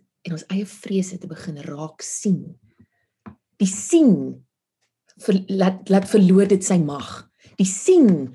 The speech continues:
laat dit verkrummel. Die sien maak dit weer deel van ons kompos, van ons grond, waaruit daar mooi goed kan groei. Ehm,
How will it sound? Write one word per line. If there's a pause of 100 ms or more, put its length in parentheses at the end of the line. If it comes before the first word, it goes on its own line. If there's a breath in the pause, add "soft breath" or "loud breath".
laat
dit
verkrummel. (240 loud breath)
Die
sien (260 loud breath)
maak
dit
weer
deel
van
ons (100)
kompos,
van
ons
grond, (300 soft breath)
waaruit
daar
mooi
goed
kan
groei. (1800 soft breath)
Ehm,